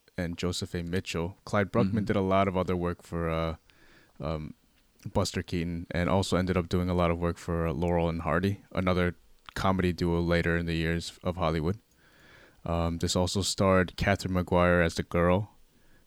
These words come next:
Speaker 1: Joe Keaton, Buster Keaton's father, as, um, I think he was the, uh,
Speaker 2: The father in this.
Speaker 1: the fa-, the father in the
Speaker 2: Yeah,
Speaker 1: mo-,
Speaker 2: yeah.
Speaker 1: this movie, and then Ward Crane, the, uh, the evil man. Um, so yeah,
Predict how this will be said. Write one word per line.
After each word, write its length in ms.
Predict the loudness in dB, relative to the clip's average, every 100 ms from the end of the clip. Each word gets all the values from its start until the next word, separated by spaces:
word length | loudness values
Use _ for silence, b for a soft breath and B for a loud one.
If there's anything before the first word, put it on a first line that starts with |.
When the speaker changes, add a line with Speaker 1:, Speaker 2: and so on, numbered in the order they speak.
| -4
Speaker 1:
Joe 280 | 4 6 6
Keaton, 520 | 2 2 0 -4 -8 -2
Buster 280 | -2 -2 -4
Keaton's 320 | -4 -4 -2
father, 420 | 2 4 2 -2 _ _ b b b -6
as, 320 | 0 0 2
um, 380 | 0 2 0 -2
I 60 | -2
think 220 | -2 0
he 80 | 4
was 260 | 4 2 -2
the, 240 | 0 2
uh, 340 | 4 2 0 -4 -12 -20 -10
Speaker 2:
The 100 | -2
father 360 | 0 0 -2
in 100 | -4
this. 240 | -6 -4 2
Speaker 1:
the 100 | 4
fa-, 240 | 6 6
the 140 | 4 2
father 300 | 4 2 2
in 60 |
the 40 | 0
Speaker 2:
Yeah, 80 | 0
Speaker 1:
mo-, 60 |
Speaker 2:
yeah. 100 | -2 -4
Speaker 1:
this 280 | -6 -6 -4
movie, 340 | -6 -4 -4 -6 -6
and 180 | -2 0
then 160 | 0
Ward 280 | 4 4 4
Crane, 440 | 2 2 2 -2 -2
the, 200 | 2 4
uh, 300 | 4 2 -2 -10 _ _
the 80 | -2 -2
evil 180 | -2 -2
man. 340 | -2 -2 -6 -14 b b b b b b b b b b -12
Um, 560 | -8 -6 -6 -8 -10 -16 _ _ _ _ _ _ _ _ _ -12 -2
so 280 | 8 10
yeah, 300 | 12 12 8